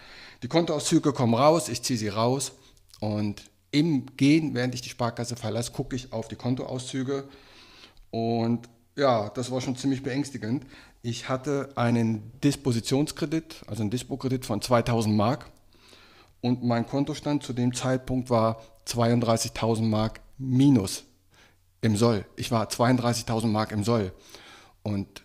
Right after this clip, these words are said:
wenn man den Dispo überzieht, dann wird's noch mal richtig teurer. Und so hatte mir die Sparkasse auf diesem Kontoauszug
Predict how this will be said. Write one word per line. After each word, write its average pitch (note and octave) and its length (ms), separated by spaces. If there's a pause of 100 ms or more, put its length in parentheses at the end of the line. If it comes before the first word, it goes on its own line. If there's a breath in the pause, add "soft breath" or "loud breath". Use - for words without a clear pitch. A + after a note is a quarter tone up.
(120)
wenn A2 120
man A2+ 140
den G#2+ 100
Dispo A#2 320
überzieht, G#2 520
dann G2+ 140
wird's G#2+ 200
noch A2+ 160
mal A2 100
richtig A2+ 240
teurer. D#3 440 (360 loud breath)
Und A2 160
so A#2+ 180
hatte C3 200
mir B2 120
die A#2+ 100
Sparkasse B2+ 760
auf G#2+ 120
diesem C3 220
Kontoauszug C3+ 800